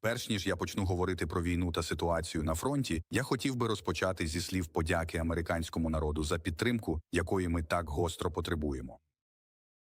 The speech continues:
Я хочу, щоб ці слова прозвучали щиро і дійшли до кожного американця, кожного працівника, кожного військовослужбовця, кожного представника цієї великої нації, хто розуміє, що означає боротися за свободу і незалежність.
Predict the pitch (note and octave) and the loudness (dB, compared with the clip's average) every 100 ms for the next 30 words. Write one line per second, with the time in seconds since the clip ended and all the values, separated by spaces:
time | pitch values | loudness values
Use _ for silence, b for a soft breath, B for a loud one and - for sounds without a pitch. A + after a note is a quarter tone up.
0 | _ - B2 C#3 B2+ G#2 - F2 - A2+ | _ 0 2 2 2 -2 -2 -4 0 0
1 | - F#2+ A#2 A2 F#2 E2+ D#2 F#2+ E2 D2+ | 0 0 0 0 -2 0 -2 -2 -2 -4
2 | - A#2 G2 F#2 G#2 G#2 G2 C3+ A2+ F2+ | -2 0 0 0 0 0 0 -2 0 0
3 | - A#2+ A2 G#2 F#2+ - F#2 F2 E2 E2 | 0 0 0 0 0 0 -2 -2 -2 -2
4 | D2 - - - A#2 B2 A2+ F#2 F#2 F#2+ | -2 -4 -10 -2 0 2 0 0 0 -2
5 | - F#2 F2+ E2 A#1 - - A#2 A#2+ A2+ | 0 0 -2 -2 -6 -10 -2 0 0 0
6 | F2+ E2+ F2+ - G#2+ F2+ F#2 E2 D#2 D2+ | 0 0 -2 0 -2 -2 -2 -2 0 -2
7 | - B1 - - B2 A#2 A#2 G#2 G2+ F#2 | -4 -8 -10 0 0 2 0 0 -2 -2
8 | - F2 F2+ G#2 F#2 - E2 F2+ E2+ E2+ | -2 -2 -2 -2 -2 -2 -2 0 0 0
9 | F2+ F2+ D#2+ D2+ D#2 D2 - B1 - - | 0 0 -2 0 -2 -2 -4 -6 -6 0
10 | B2 B2+ F#2+ F#2+ B2+ B2+ F2+ - A2+ A2+ | 2 2 0 2 2 2 0 0 -2 0
11 | F#2 F2+ D#2+ F#2 E2+ E2 F2+ F#2+ D#2+ D#2+ | -2 -2 0 0 0 0 0 0 -2 -2
12 | D#2 D#2 E2 D2+ E2+ D#2+ D#2+ F#2+ F#2 E2 | -2 -2 -2 0 0 -2 -2 -2 0 0
13 | E2 C#2 - - - - | 0 -2 -4 -8 -8 -12